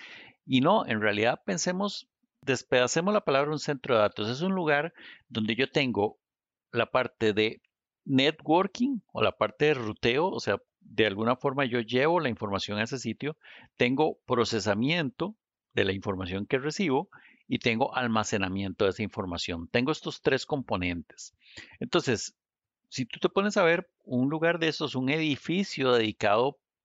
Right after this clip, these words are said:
solamente al procesamiento y almacenamiento de datos,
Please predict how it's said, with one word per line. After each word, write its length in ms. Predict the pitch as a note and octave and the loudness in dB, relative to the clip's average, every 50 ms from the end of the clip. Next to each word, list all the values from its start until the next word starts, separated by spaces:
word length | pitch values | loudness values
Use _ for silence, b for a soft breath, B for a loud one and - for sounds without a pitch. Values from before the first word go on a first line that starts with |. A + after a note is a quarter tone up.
| _ | _
solamente 760 | - - - A2 A#2 A#2+ B2+ C3+ C3+ C3 C3 B2 - C3+ A#2 G#2 | -8 -2 2 2 4 4 4 2 2 0 -2 -2 0 2 2 2
al 160 | G2 G2 - | 2 0 -2
procesamiento 760 | - G#2 F#2 F#2 F2+ E2+ F#2 F#2 G2+ G#2 G#2+ G#2+ G#2 - C3+ | -6 -8 -6 -6 -6 -4 -4 -2 0 0 0 0 -2 -2 0
y 80 | A#2+ | 0
almacenamiento 560 | A2 A2 G#2 F#2+ G2 G2 F#2 F#2 F#2+ - - | 0 0 -2 -2 -2 -4 -4 -4 -4 0 2
de 60 | G#2 G2 | 2 2
datos, 320 | G2 - A#2 G#2+ - | 2 0 -4 -10 -10